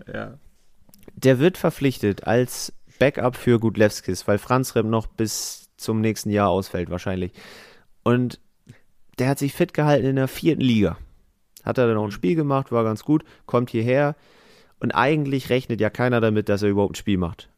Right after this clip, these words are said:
Speaker 2: Außer ich. Ich wollte das die ganze Zeit. <laughs> Aber, ähm, und dann kommt er rein. Und ich muss sagen, schon gegen Iserlohn hat man gemerkt,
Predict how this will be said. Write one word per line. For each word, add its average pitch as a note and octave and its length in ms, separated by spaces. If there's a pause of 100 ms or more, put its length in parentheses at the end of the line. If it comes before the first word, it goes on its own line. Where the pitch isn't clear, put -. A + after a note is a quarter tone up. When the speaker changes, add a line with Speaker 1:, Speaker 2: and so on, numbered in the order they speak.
(120)
Speaker 2:
Außer D#3+ 260
ich. F#3 340
Ich B2+ 160
wollte C3+ 260
das A2+ 160
die A2+ 80
ganze G#2+ 240
Zeit. D#3+ 340
<laughs> - 1900
Aber, B2 260 (840)
ähm, C3 320 (380)
und B2+ 100
dann B2+ 140
kommt E3 220
er A#2+ 140
rein. A#2+ 340 (600)
Und A#2+ 100
ich B2 80
muss A2+ 160
sagen, A#2+ 240
schon C#3 160
gegen A2+ 160
Iserlohn B2+ 460
hat - 100
man A#2 160
gemerkt, G#2 480